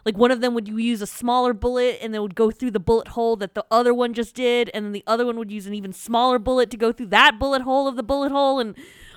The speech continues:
all, whatever. Like, that's kind of the humor that they're playing with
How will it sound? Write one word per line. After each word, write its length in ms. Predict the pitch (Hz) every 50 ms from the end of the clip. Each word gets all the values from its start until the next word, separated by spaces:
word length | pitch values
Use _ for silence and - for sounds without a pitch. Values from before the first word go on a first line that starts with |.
| - - -
all, 220 | 262 269 285 294 262
whatever. 460 | 277 359 381 302 233 170 143 139 -
Like, 360 | - 196 226 220 208 - - _ _ _ _ _ _ _ _ _ _ _ _ - _ _ _ _ - _ -
that's 240 | 226 262 269 269 -
kind 120 | 370 370
of 60 | 392 311
the 60 | 294
humor 500 | - - 208 202 208 214 220 220 226 226
that 180 | 202 208 196
they're 120 | - 196 185
playing 340 | - - 170 165 180 180 185
with 300 | 202 214 220 226 240